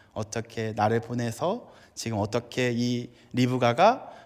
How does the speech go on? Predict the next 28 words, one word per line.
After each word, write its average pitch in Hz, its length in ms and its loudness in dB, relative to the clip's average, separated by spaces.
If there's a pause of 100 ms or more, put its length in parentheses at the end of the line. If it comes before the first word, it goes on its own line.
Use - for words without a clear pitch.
짝인 180 280 0
걸 147 140 4
알게 110 220 2
됐고 190 480 -2
결혼을 123 480 -2
하는데 180 360 0
허락하실 220 540 0
겁니까? 175 460 2
말 131 160 4
것입니까? 151 600 -2 (360)
"허락하실 226 420 0
거죠? 247 480 4 (140)
그럼 143 140 0
데려가겠습니다." 156 1000 2
거기까지 147 300 4
끝나는 233 320 6
장면이 117 560 2 (380)
그 - 120 -8
삼십사 170 400 -2
절부터 123 300 -2
사십구 - 320 -6
절까지 87 320 -4
나오는 76 260 -6
걸 - 160 -14 (360)
볼 92 100 -6
수 - 140 -8
있죠. - 200 -12 (1500)
저는 202 760 8